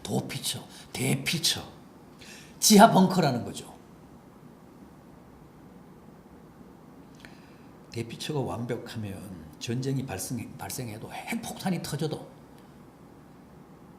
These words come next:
무슨 생화학탄이 터져도 버틸 수 있고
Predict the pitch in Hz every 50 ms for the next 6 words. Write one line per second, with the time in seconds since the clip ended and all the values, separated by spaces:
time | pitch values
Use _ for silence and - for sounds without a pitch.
0 | - - - - - 113 123 131 123 - - - - - - - - - - -
1 | - - - - - - - - - - - - - - - - 175 190 214 214
2 | 214 214 208 214 - - 175 170 151 - - - - 185 165 - 117 - - -
3 | - - - - - - - - - - - - - - - - - - - -
4 | - - - - - - - - - - - - - - - - - - - -
5 | - - - - - - - - - - - - 139 131 135 147 139 120 117 -
6 | - - 143 143 156 170 175 190 202 214 226 - -